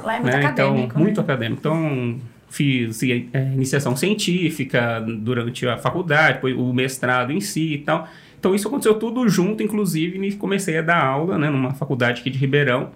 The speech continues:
Speaker 2: de física, né, em física, né, física, matemática, essa coisa errada toda, justamente pra fazer uma grana e ver o que, que ia acontecer na época. E nesse momento aí, eu reencontrei uma antiga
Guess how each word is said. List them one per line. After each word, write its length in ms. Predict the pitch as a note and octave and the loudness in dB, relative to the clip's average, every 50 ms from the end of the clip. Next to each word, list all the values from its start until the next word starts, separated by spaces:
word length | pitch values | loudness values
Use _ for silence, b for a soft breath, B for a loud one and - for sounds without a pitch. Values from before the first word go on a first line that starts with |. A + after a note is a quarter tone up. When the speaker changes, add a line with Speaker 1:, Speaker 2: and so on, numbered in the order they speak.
| - - | -12 -6
Speaker 2:
de 120 | - B2+ | -6 -4
física, 500 | - - - B2 C3 C#3+ - - - E4+ | -4 -2 -2 -2 -2 -2 -4 -6 -4 -4
né, 140 | A3 - C#3 | -2 0 0
em 100 | D3 C3+ | 0 0
física, 420 | - - B2 C3 C#3+ - - - | 0 0 0 0 0 -2 -2 -2
né, 180 | E3 D3+ F3+ - - | -2 -2 -2 -4 0
física, 320 | - E3 F#3 D#3 C#3 B2+ | 0 2 2 2 0 0
matemática, 440 | B2 B2 - A2+ A#2+ C3 D3+ D#3 - | 0 0 0 0 2 2 2 0 0
essa 120 | - B2+ | -6 -4
coisa 200 | A2+ B2 B2 B2+ B2+ | -4 -2 -2 -2 -2
errada 200 | B2+ B2 B2+ B2 | 0 -2 -2 -2
toda, 200 | - C#3+ - - - B B B B B B B B B B B | -4 -6 -6 -6 -10 B B B B B B B B B B B
justamente 420 | - G3 F#3+ F3+ G3+ E3 D#3+ E3+ - | -2 -2 0 2 2 2 2 0 0
pra 140 | - G4 F#4+ | -4 -4 -2
fazer 180 | - - - | -2 -2 0
uma 160 | - A3 A3 | 0 2 2
grana 320 | F#3 D3 D3 D#3 F#3 G#3+ G#3+ | 2 2 2 2 2 2 2
e 80 | G#3 | 2
ver 220 | G#3 E3+ F3 F3 G3+ | 0 2 0 0 -2
o 20 | |
que, 80 | G3+ G3+ | -2 -2
que 80 | - | 0
ia 80 | G3+ G#3 | 0 0
acontecer 460 | G3+ A3 B3 B3 - - - G#3 G#3 | 0 -2 -6 -6 -8 -4 -2 -2 0
na 120 | G3+ G4 F#4 | 0 0 0
época. 260 | - - - B B B B B B B B B B B - | 0 0 -2 B B B B B B B B B B B -2
E 60 | F4 | 0
nesse 240 | D#4+ C#4+ - - - | 2 2 0 0 0
momento 560 | - A3+ A3 G#3 G3 F#3+ G3 G#3 G3+ G3+ G#3+ | 2 4 6 6 6 6 6 4 4 2 2
aí, 280 | G3+ F#3+ F#3+ G3+ - - - _ _ - _ _ _ - - - | 2 2 0 -2 -8 -12 -18 _ _ -20 _ _ _ -20 -8 0
eu 100 | - G3+ | 2 4
reencontrei 960 | G3+ G3+ G3 A3 A3+ G#3+ - A3+ G#3+ G#3+ G3+ G3+ - D#3+ E3 F3 F3+ A#3 B3 - - | 4 6 4 2 0 0 2 2 2 2 0 0 0 0 0 0 -2 -4 -6 -8 -2
uma 580 | - E3 E3 D#3+ D#3+ D#3+ D#3 D3 C#3 C3+ - D3+ | 0 0 2 4 4 4 4 2 2 0 2 2
antiga 640 | D#3 D#3 D#3 - E3+ F3+ F#3 G3+ G3 F#3 D#3+ D3+ | 2 2 2 0 0 0 2 2 0 0 0 -2